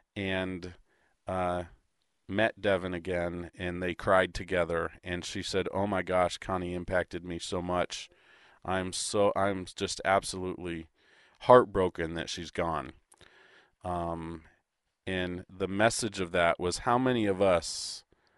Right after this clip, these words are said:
know our mail carrier by name, and that if we passed, would they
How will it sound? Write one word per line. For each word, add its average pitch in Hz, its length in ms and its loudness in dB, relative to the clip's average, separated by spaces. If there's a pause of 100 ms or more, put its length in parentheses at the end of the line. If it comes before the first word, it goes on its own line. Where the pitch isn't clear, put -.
(160)
know 104 400 4
our 95 160 2
mail 95 320 0
carrier 87 460 -2
by 85 180 -2
name, 82 480 -10 (800)
and 92 160 -2
that 92 100 2
if - 200 -2
we 107 160 2
passed, 87 560 2
would 90 240 -6
they 90 380 2